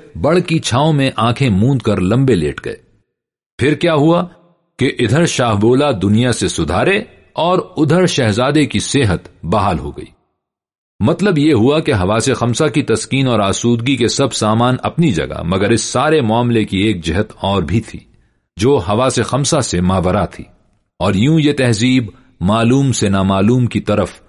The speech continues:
اور موجود سے ماورا کی طرف سفر کرتی نظر آتی تھی۔ یہ تو ہونا ہی تھا۔ آخر یہ شہر خالی بادشاہوں کی راجدھانی تو نہیں تھا، اسے بائیس خواجہ کی چوکھٹ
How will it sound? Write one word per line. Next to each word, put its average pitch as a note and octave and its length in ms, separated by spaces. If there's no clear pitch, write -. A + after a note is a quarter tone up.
اور G2+ 200
موجود G2+ 540
سے G#2 160
ماورا F#2 480
کی - 120
طرف E2 360
سفر A2 380
کرتی - 280
نظر D#2 240
آتی C2+ 240
تھی۔ - 180
یہ C3 220
تو F3+ 180
ہونا B2 300
ہی A#2 140
تھا۔ - 180
آخر A#2 300
یہ B2 160
شہر G#2+ 380
خالی E3 360
بادشاہوں A#2+ 560
کی C#3+ 120
راجدھانی G2+ 500
تو F#2 100
نہیں E2 220
تھا، A2 180
اسے B2 300
بائیس A#2 560
خواجہ B2 440
کی A2+ 160
چوکھٹ B2 560